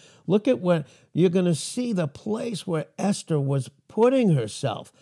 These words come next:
as she obeyed God, that she needed prayer. Why? Why? Because she was putting herself in a place of danger.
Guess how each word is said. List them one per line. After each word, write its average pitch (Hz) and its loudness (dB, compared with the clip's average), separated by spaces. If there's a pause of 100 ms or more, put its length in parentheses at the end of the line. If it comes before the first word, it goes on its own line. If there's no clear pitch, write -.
(200)
as 147 4
she 180 2
obeyed 180 6
God, 226 -6 (160)
that 127 -4
she 190 2
needed 160 4
prayer. 220 2
Why? 113 -8 (1120)
Why? 190 -2 (920)
Because 175 2
she 196 2
was 180 2
putting 285 2
herself 135 -2 (400)
in 156 2
a 151 0
place 196 2
of 165 -6
danger. 220 0